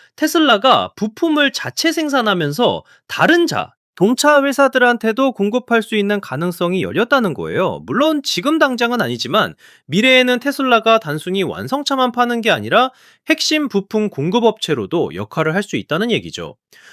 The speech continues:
중국 승용차 협회의 데이터가 보여주는 것처럼 십이월에 구만 사천 대 정도를 소매로 판매했다는 건 정말 대단한 수치예요.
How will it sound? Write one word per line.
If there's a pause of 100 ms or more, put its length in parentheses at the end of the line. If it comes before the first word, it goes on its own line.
(140)
중국
승용차
협회의
데이터가
보여주는
것처럼
십이월에
구만
사천
대
정도를 (240)
소매로
판매했다는
건
정말
대단한
수치예요.